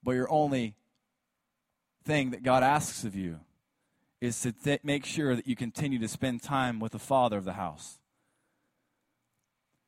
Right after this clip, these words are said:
It's a place called grace. You know,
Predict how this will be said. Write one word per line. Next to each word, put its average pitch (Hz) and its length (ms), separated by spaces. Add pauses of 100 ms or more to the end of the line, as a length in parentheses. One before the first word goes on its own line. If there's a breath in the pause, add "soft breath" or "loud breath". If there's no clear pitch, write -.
(2250)
It's - 100
a 110 40
place 131 300
called 110 280
grace. 92 480 (4000 soft breath)
You 143 80
know, 135 340